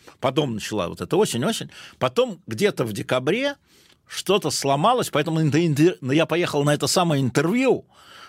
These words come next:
да, было понятно, что, э, происходит слом. И я там, э, упрашивал, э, Наташу Эйсман, пресс-секретаря Лукашенко, вот мне сейчас надо, вот,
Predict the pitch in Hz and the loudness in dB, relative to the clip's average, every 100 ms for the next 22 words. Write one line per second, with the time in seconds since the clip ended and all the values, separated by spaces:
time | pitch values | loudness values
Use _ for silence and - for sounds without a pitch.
0 | - 110 185 226 - 127 143 - 165 214 | -4 0 0 -4 -6 0 0 2 -2 0
1 | 202 - 104 - - 143 135 131 123 - | -4 -6 -10 -10 -6 -4 -2 -4 -6 -4
2 | 135 - 220 202 - - 175 165 107 76 | -4 0 0 0 -2 0 2 2 -2 -14
3 | _ _ _ _ - _ - 104 117 180 | _ _ _ _ -20 _ -8 -4 0 -2
4 | 170 156 127 113 113 107 104 101 98 95 | -2 -4 -4 -8 -8 -6 -6 -6 -8 -10
5 | 120 123 156 190 139 - 117 104 101 95 | -10 -4 -2 -2 -6 -8 -8 -8 -8 -10
6 | 98 98 98 92 87 85 85 82 80 62 | -8 -6 -6 -8 -8 -10 -10 -10 -10 -12
7 | 78 _ - - 113 143 135 151 220 208 | -16 _ -20 -6 -2 -2 -2 0 0 0
8 | 175 113 - 143 - 123 120 - 143 123 | -4 -4 -4 -4 -6 -8 -6 -4 -2 -2
9 | 107 107 131 214 208 139 127 175 165 180 | -4 -6 -6 -4 -4 -4 -4 -2 -2 -2
10 | - 175 127 - 131 110 107 107 | -2 -2 -2 -2 -4 -2 -4 -8